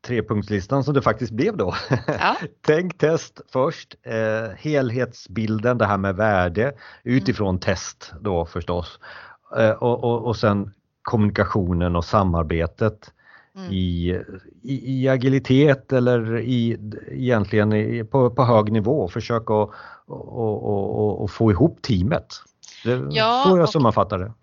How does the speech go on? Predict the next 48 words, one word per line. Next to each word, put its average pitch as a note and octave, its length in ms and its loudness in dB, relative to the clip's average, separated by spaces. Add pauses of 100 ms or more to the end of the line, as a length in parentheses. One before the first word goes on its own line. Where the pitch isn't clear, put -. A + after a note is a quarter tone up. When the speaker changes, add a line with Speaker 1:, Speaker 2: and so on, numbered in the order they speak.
(480)
Speaker 2:
Ja, A#3+ 500 -4 (120)
och A#3+ 180 -6
inte B3 220 -10
bara A#3 440 -6
teamet, G#3 540 -10
för G#3 120 -10
att G3 80 -12
du G3+ 120 -12
har G3 200 -6
ju F#3+ 60 -6
en F#3+ 120 -8
omgivning G3 460 -6
till - 120 -10
teamet E3 520 -4
och F3 80 -10
det F3+ 100 -6
kan F#3 220 -6
handla F3 320 -2
om F3 120 -6
att, F3 260 -6
eh, E3+ 260 -2
ja, F3 180 -2
men F3 180 -8
de E3+ 160 -8
som E3 420 -12
sköter F3 320 -8
driften F3 500 -6
sitter E3+ 540 -2
i E3+ 200 2
ett E3 120 -2
annat G3 260 -2
team. E3+ 260 -6
Ja, F3+ 100 -10
men F3+ 100 -12
då F3+ 60 -14
behöver F3 240 -10
du F3 60 -14
ha F3+ 180 -4
samarbete E3+ 720 -12
och E3 100 -14
kommunikation E3+ 600 -16
mellan F3 460 -4 (340)
det, F3+ 220 -4 (380)
de A3 180 -4
teamen F#3+ 320 -4
också. D#3+ 340 -12 (720)
Så - 120 -2
att - 300 -2